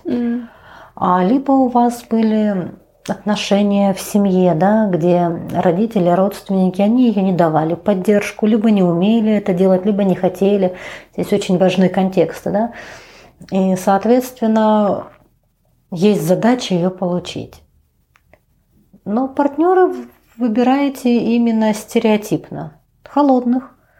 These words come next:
Speaker 2: об которых потом долбитесь вот с этой фантазией, что сейчас этого я добью и с него точно получу эмоциональную поддержку.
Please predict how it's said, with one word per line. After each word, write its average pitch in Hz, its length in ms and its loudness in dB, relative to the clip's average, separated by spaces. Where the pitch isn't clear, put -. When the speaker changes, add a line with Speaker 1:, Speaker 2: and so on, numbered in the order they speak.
Speaker 2:
об - 180 -8
которых 220 420 0
потом 202 340 0
долбитесь 185 640 0
вот 170 120 0
с - 60 -2
этой - 160 0
фантазией, 170 640 0
что 156 220 -6
сейчас - 560 -4
этого 165 340 -2
я 156 200 2
добью 170 460 2
и 226 60 0
с - 120 -8
него 156 200 0
точно 202 380 -6
получу - 440 -4
эмоциональную 143 720 -8
поддержку. - 640 -12